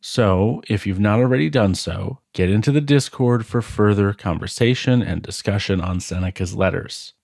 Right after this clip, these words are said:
You can join for free at stoicismpod dot com forward slash discord.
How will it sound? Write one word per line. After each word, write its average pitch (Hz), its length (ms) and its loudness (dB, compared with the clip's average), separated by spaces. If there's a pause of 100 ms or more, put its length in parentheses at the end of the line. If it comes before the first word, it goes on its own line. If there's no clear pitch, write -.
You 101 140 0
can 95 220 2
join 104 460 4
for - 260 -6
free 147 560 2
at 95 160 -2
stoicismpod 101 880 0
dot 90 240 -6
com 104 640 0
forward 113 400 2
slash 87 640 -4 (160)
discord. - 600 -6